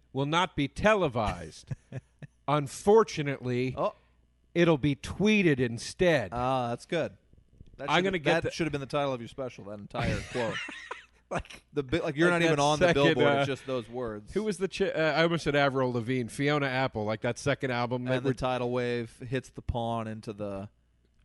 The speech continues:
Speaker 2: ravine
Speaker 1: It just all,
Speaker 2: where
Speaker 1: it just immediately goes to her head.
Speaker 2: Yeah,
Speaker 1: Second
Speaker 2: yeah, yeah.
Speaker 1: album, I'm gonna, I'm gonna name it a paragraph.
Speaker 2: Yeah. I do love Fiona, though.
Speaker 1: She's great, but I'm just saying that's, that's a real, that's a real dick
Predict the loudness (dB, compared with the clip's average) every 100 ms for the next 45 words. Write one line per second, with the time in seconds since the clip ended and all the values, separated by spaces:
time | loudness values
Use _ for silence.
0 | -8 -6 -4 -2 0 4 4 4 4 4
1 | 4 2 0 0 0 0 0 2 0 -2
2 | -2 -2 -2 -2 -4 -4 -4 -6 -8 -2
3 | 2 2 2 0 0 -2 -8 -8 -8 -8
4 | -8 -4 -4 -2 -4 -4 -4 -2 0 0
5 | -4 -6 -8 -10 -10 -10 -12 _ _ _
6 | _ _ -20 _ -6 -2 2 2 2 -2
7 | -10 -10 -12 -16 -18 -16 -10 -10 -4 4
8 | 4 4 -2 -8 -6 -6 -6 -6 -4 -4
9 | -4 -6 -4 -6 -4 -8 -6 -8 -8 -8
10 | -6 -6 -6 -6 -6 -6 -8